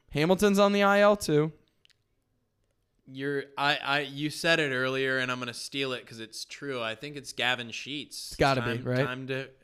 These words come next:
Speaker 2: send him back to the farm.
Speaker 1: He plays a poor right field. He can only hit against righties. And on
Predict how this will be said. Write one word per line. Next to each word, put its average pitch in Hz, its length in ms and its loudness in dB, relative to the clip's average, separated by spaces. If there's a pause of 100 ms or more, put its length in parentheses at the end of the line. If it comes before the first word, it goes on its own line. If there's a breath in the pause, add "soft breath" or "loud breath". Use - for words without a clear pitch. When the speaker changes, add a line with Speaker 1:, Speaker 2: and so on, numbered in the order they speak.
Speaker 2:
send 131 320 -12
him 127 160 -10
back 127 240 -4
to 131 40 -12
the 110 120 -10
farm. 120 580 -8
Speaker 1:
He 127 60 -10
plays 147 420 4
a 139 80 -2
poor 170 340 6
right 196 260 6
field. 123 440 -8 (200)
He 139 120 -4
can 139 160 -4
only 151 320 -2
hit 156 160 2
against 160 320 0
righties. 113 540 -4 (960)
And 143 160 0
on 131 220 0